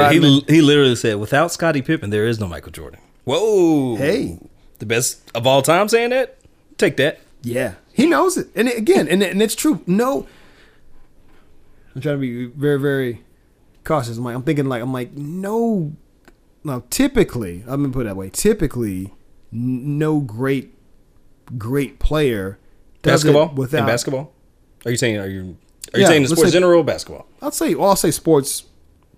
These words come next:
Speaker 2: Any sport that has a team element, it's typically not just that one person.
Speaker 1: Oh, no.
Speaker 2: You know, there's, there's gonna be at least one other person. Typically, there's three people that really make it. In basketball in particular,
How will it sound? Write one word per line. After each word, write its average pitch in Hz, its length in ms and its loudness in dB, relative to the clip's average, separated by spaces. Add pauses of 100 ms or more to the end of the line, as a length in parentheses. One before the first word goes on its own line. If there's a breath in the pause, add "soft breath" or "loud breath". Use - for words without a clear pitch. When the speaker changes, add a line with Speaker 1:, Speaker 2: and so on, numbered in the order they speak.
(380)
Speaker 2:
Any 190 420 -2
sport - 720 -4
that 143 120 -4
has 139 200 -4
a 123 80 -4
team 165 360 0
element, 110 500 -6 (400)
it's - 120 -20
typically 208 420 -2
not 143 340 -2
just 180 460 -2
that 123 180 -4
one 123 240 -4
person. 113 500 -8 (600)
Speaker 1:
Oh, 392 140 -2
no. 87 460 -12 (300 soft breath)
Speaker 2:
You 131 120 -2
know, 135 80 0
there's, 156 220 2
there's 170 200 4
gonna 196 180 2
be 196 100 2
at 185 60 2
least 240 240 2
one 196 200 0
other 185 240 -2
person. 117 580 -4 (100)
Typically, 311 360 4
there's 185 200 2
three 190 340 -2
people 110 480 -4 (640)
that 127 240 -4
really 143 240 0
make 143 140 0
it. 143 120 -2
In 151 140 0
basketball 151 460 0
in 120 60 -4
particular, 107 560 -4